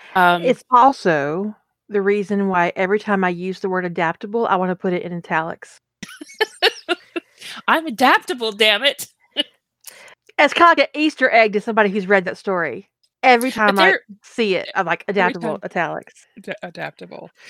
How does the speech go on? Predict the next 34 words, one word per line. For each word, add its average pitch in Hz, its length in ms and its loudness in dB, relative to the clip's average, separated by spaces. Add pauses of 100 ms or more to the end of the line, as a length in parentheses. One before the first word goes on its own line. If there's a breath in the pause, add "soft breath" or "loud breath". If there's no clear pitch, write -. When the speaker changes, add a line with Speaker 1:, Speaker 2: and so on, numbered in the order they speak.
(320 loud breath)
Speaker 1:
But - 180 -6
there's 330 220 -2
also, 320 400 -4
but 262 140 -4
there's 262 200 -8
limits. 247 460 -10
There 202 100 -8
have 214 100 -6
been 214 180 0
limits. 214 260 -6
I - 100 0
couldn't 285 220 -10
have 262 100 -14
taken 233 320 -6
that 185 180 -8
story 180 320 -12
much 170 260 -12
longer 180 600 -10
with 180 240 -10
that 170 240 2
narrative 160 400 -10
style, - 500 -10 (340)
and 190 140 2
with 185 120 -6
that 185 240 2
P 196 160 -6
O 175 60 -4
V 190 220 -10
style, 139 360 -4
because 175 600 -4
it 196 100 -2
would 180 140 -6
have 175 200 -10
started 170 380 -6